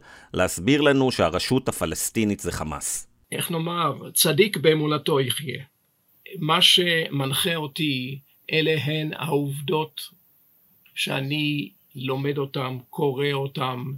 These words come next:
Speaker 2: שאני יודע אותן מניסיוני. האם אין הבדל בין מי שמקבל את יוזמת השלום הערבית בדבר סיום הסכסוך,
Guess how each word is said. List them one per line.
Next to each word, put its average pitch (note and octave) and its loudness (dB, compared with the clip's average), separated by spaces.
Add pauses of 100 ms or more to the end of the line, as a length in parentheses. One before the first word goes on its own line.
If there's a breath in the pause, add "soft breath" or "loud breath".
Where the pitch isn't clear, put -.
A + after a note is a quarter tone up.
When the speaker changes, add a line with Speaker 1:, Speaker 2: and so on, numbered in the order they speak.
(460 loud breath)
Speaker 2:
שאני D#3 0 (120)
יודע D3+ 2
אותן D3 0
מניסיוני. C#3+ 2 (240)
האם F#3 4
אין F3 2
הבדל D#3 0
בין B2+ 2
מי D3+ 2
שמקבל C#3+ 0
את C3+ -2
יוזמת C#3 -2
השלום C#3 -2
הערבית C3 -6
בדבר C3+ -6 (600 loud breath)
סיום D#3 0
הסכסוך, - 0